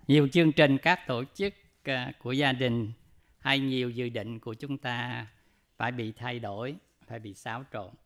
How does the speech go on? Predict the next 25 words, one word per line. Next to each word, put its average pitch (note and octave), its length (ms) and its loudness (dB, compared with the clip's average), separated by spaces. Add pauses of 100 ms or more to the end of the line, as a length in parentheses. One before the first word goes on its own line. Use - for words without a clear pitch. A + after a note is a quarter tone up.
(1500)
Câu C#3+ 160 2
hỏi B2 440 0
cho C#3 160 2
chúng D#3 240 -4
ta C3+ 340 4
là B2 120 -2
làm A2+ 280 -4
sao A#2+ 520 0
để A2 200 -8
mình A2+ 220 -4
có B2 180 -6
thể A2 220 -8
sống D3 380 -4
vượt A#2 320 -8
lên A#2 240 -4
trên A#2+ 360 -2 (640)
những C3 180 -4
sự A2+ 180 -6
xáo C#3 340 -4 (100)
trộn, G#2 380 -8 (800)
những A#2+ 240 -2
hoàn A#2 280 -2
cảnh A2 300 -6
gây B2+ 220 -2
ra, A#2 300 -2